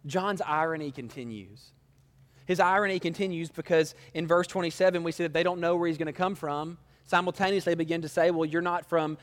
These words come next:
Bethlehem, and if you're not from Bethlehem, you can't be the Messiah." Simultaneously, these people who were supposed to be the most learned of all of Israel are looking at the fulfillment of the Jewish faith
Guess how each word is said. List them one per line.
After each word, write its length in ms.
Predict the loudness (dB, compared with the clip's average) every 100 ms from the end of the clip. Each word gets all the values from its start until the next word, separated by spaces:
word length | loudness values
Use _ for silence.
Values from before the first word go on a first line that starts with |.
| -2
Bethlehem, 600 | 2 2 2 -2 -2 -4
and 60 | -4
if 100 | -2
you're 80 | -2
not 180 | -2
from 100 | -2
Bethlehem, 460 | -2 -2 -2 -4 -6
you 100 | -10
can't 240 | -10 -8
be 80 | -6
the 80 | -6
Messiah." 580 | -6 -2 2 2 0 -4 -14 0
Simultaneously, 720 | 2 2 2 2 0 0 0
these 240 | 2 0 -4 -2
people 320 | 0 2 0
who 100 | 0
were 80 | -2
supposed 360 | -2 2 2 4
to 40 |
be 60 | 2
the 80 |
most 180 | 2 -2
learned 340 | 2 2 2 2
of 140 | 4
all 220 | 6 6
of 80 | 2
Israel 400 | 0 0 -2 0
are 100 | 0
looking 360 | 2 2 2 -2
at 80 |
the 80 | -2
fulfillment 680 | -8 -8 4 6 6 4 -2
of 100 | -4
the 80 | -4
Jewish 420 | -6 -4 -2 -2
faith 400 | 2 4 4 2